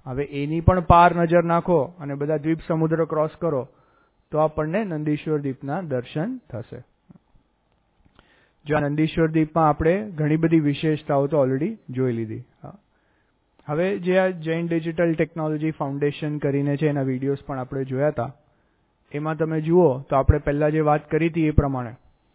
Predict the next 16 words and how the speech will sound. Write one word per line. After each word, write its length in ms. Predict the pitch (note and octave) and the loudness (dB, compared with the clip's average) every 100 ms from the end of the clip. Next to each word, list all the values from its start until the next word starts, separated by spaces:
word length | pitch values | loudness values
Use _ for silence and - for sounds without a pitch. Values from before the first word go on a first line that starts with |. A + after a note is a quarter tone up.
| _ _ | _ _
કે 120 | - C#3+ | -8 -8
દ્વીપ 420 | C3 D3 D3+ - | -4 -2 -2 0
તો 120 | F3 | 2
બહુ 200 | E3+ F#3 | 4 4
મોટો 400 | F#3 F3+ - F#3+ | 4 0 0 0
છે 180 | F3 B2 - - - _ _ _ _ - | 0 -4 -8 -20 -20 _ _ _ _ -14
અને 160 | C#3+ | -8
વચમાં 640 | C#3 C3+ C3+ D#3 E3+ A3+ G3 D#3 | -4 -6 -6 -4 -2 -4 -8 -8
જે 140 | D#3 | -6
પર્વતો 680 | D#3 _ D3 D3 F3 F3 F3+ | -6 _ -4 0 0 0 -2
અને 180 | F3+ F3+ | -2 -2
જૈન 260 | D#3 E3 | -2 -2
મંદિરો 380 | E3 D#3+ D#3+ E3 | -2 -2 0 2
આદિ 300 | D#3+ D3+ D#3 | 2 0 -4
છે, 160 | D3+ D3+ | -4 -6
બહુ 380 | D3 D3+ B3+ | -4 -4 -4